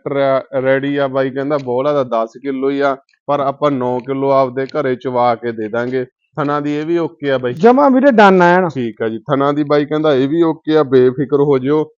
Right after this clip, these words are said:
Speaker 1: ਕੱਦ ਵਜਨ ਦੀ ਫੁੱਲ ਚੰਗੀ ਆ, ਸੋਹਣੀ ਫੇਸ ਕੁਆਲਿਟੀ
Speaker 2: ਇਹ
Speaker 1: ਆ।
Speaker 2: ਵੀ ਠੰਡੀ ਸੀਲ ਆ, ਜਿਵੇਂ ਮਰਜ਼ੀ ਯਾਰ,
Speaker 1: ਲਓ
Speaker 2: ਇੱਥੇ
Speaker 1: ਜੀ।
Speaker 2: ਰੱਸਾ ਫੈਟ ਦੇ ਲੈ, ਤੇ ਜਿਵੇਂ ਮਰਜ਼ੀ ਬਹਿ ਜਾ ਇਹਦੇ ਥੱਲੇ
Speaker 1: ਲਓ,
Speaker 2: ਵੀ।
Speaker 1: ਰੱਸਾ ਪਾਉਣਾ ਪਾ ਲਿਓ, ਨਿਆਣਾ
Speaker 2: ਨਾ
Speaker 1: ਪਾਉਣਾ
Speaker 2: ਆਪਣੇ
Speaker 1: ਪਾ
Speaker 2: ਵੀਹ,
Speaker 1: ਲਿਓ।
Speaker 2: ਵੀਹ ਦੀ ਚਵਾ ਦਾਂਗੇ ਕੋਈ ਲੈ ਦੇ।
Speaker 1: ਲਓ ਜੀ, ਚੈੱਕ ਕਰੋ। ਤੇ ਸਾਰੇ ਥਣਾ ਚੋਂ ਮੇਨ ਗੱਲ, ਥਣਾ ਚੋਂ ਪਾਸ ਆ ਜੀ ਸਾਰੀ।
Speaker 2: ਲੈ।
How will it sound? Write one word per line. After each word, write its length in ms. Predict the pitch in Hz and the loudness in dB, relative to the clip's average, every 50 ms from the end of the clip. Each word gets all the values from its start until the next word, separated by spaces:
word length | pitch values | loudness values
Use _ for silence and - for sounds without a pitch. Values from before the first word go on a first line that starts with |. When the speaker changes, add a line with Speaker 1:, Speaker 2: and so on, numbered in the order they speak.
| _ _ _ - | _ _ _ 0
Speaker 1:
ਕੱਦ 280 | 151 139 131 127 131 | 0 0 2 0 -2
ਵਜਨ 360 | 139 139 143 139 139 143 143 135 | -2 0 0 0 0 -2 -2 -2
ਦੀ 120 | 147 143 | -4 -6
ਫੁੱਲ 340 | 139 - 127 117 120 127 123 | -4 -4 -4 -4 -2 -4 -4
ਚੰਗੀ 440 | 120 139 135 135 135 135 143 143 147 | -4 -4 -4 -4 -4 -4 -2 0 0
ਆ, 180 | 147 143 143 143 _ _ _ _ _ | 0 0 -2 -4 _ _ _ _ _
ਸੋਹਣੀ 340 | - 135 147 175 185 170 143 | -8 -8 -6 -4 -4 -4 -4
ਫੇਸ 340 | - - 131 127 127 135 | -4 -2 -2 -2 -2 -4
ਕੁਆਲਿਟੀ 500 | 131 - 139 135 135 135 135 135 - - | -6 -6 -2 0 0 0 0 -2 0 2
Speaker 2:
ਇਹ 120 | 233 254 269 | 4 6 6
Speaker 1:
ਆ। 40 | 302 | 6
Speaker 2:
ਵੀ 80 | 311 | 6
ਠੰਡੀ 280 | 202 247 247 240 277 240 | 6 6 6 6 4 2
ਸੀਲ 180 | 208 226 226 | 2 4 4
ਆ, 60 | 226 214 | 4 4
ਜਿਵੇਂ 160 | 233 233 220 | 4 4 4
ਮਰਜ਼ੀ 300 | 214 202 196 180 190 208 | 4 4 4 2 2 4
ਯਾਰ, 160 | 226 226 214 | 4 6 6
Speaker 1:
ਲਓ 60 | 226 | 4
Speaker 2:
ਇੱਥੇ 140 | 226 226 214 | 2 2 2
Speaker 1:
ਜੀ। 80 | 202 208 | 2 2
Speaker 2:
ਰੱਸਾ 220 | 190 - 196 190 | 2 2 2 2
ਫੈਟ 220 | 160 165 170 175 | 4 4 4 4
ਦੇ 160 | 165 175 196 180 | 4 4 6 6
ਲੈ, 140 | 185 185 | 8 6
ਤੇ 180 | 170 180 175 160 | 6 6 4 4
ਜਿਵੇਂ 180 | 175 190 190 190 | 4 4 4 6
ਮਰਜ਼ੀ 340 | 175 175 165 143 165 180 | 6 4 4 4 2 0
ਬਹਿ 200 | 151 139 147 156 | 2 2 4 4
ਜਾ 80 | 165 165 | 6 4
ਇਹਦੇ 160 | 170 175 170 | 4 4 4
ਥੱਲੇ 200 | 151 156 143 147 | 2 2 2 2
Speaker 1:
ਲਓ, 120 | 143 143 147 | 2 2 2
Speaker 2:
ਵੀ। 420 | 143 143 147 147 143 127 131 131 | 2 2 0 0 0 0 0 -2
Speaker 1:
ਰੱਸਾ 260 | 123 120 117 135 127 | -2 0 -2 -2 -4
ਪਾਉਣਾ 360 | 123 127 127 127 127 127 127 | -2 -2 -2 -2 -2 -2 -2
ਪਾ 200 | 127 127 123 123 | -2 0 0 0
ਲਿਓ, 180 | 123 127 131 135 | 0 0 -2 -2
ਨਿਆਣਾ 320 | 131 127 123 123 123 127 | -4 -4 -4 -4 -2 0
Speaker 2:
ਨਾ 120 | 190 214 220 | 2 4 4
Speaker 1:
ਪਾਉਣਾ 180 | 226 233 240 | 4 4 4
Speaker 2:
ਆਪਣੇ 220 | 262 262 254 262 277 | 4 4 6 6 6
Speaker 1:
ਪਾ 80 | 240 | 6
Speaker 2:
ਵੀਹ, 80 | 233 254 | 6 4
Speaker 1:
ਲਿਓ। 100 | 254 - | 4 2
Speaker 2:
ਵੀਹ 320 | - 196 196 240 285 311 | 0 2 6 6 8 8
ਦੀ 80 | 320 285 | 8 6
ਚਵਾ 220 | 254 285 262 240 | 6 8 8 8
ਦਾਂਗੇ 240 | 214 214 202 196 196 | 8 6 6 6 6
ਕੋਈ 120 | 180 190 185 | 6 6 6
ਲੈ 120 | 180 180 | 6 6
ਦੇ। 120 | 160 160 | 4 2
Speaker 1:
ਲਓ 360 | 127 117 117 117 113 110 107 104 | 0 0 -2 -2 -2 -2 -2 -6
ਜੀ, 160 | 104 - - _ _ _ _ - | -10 -14 -20 _ _ _ _ -6
ਚੈੱਕ 220 | 127 117 - 117 | -6 -6 -6 -6
ਕਰੋ। 260 | 113 117 117 113 113 | -6 -4 -4 -2 -4
ਤੇ 380 | 110 - _ _ _ - 151 151 | -4 -8 _ _ _ -6 -6 -2
ਸਾਰੇ 300 | 147 165 156 180 208 208 | 0 0 0 2 0 -2
ਥਣਾ 360 | 208 185 196 175 180 180 180 | -2 -2 -2 0 0 0 0
ਚੋਂ 100 | 170 190 180 | 0 0 0
ਮੇਨ 260 | 180 180 180 185 185 | 0 0 0 0 0
ਗੱਲ, 200 | 180 185 185 180 | 0 0 -2 -2
ਥਣਾ 260 | 180 196 175 180 175 | -2 -4 -2 -2 -2
ਚੋਂ 180 | 165 175 180 175 | -2 -4 -6 -4
ਪਾਸ 380 | 180 180 165 156 139 131 - | -2 0 2 2 2 0 -2
ਆ 80 | 120 110 | -4 -4
ਜੀ 140 | 110 113 113 | -4 -6 -6
ਸਾਰੀ। 260 | 117 123 113 113 117 | -4 -4 -2 0 2
Speaker 2:
ਲੈ। 160 | 165 165 143 | 2 2 2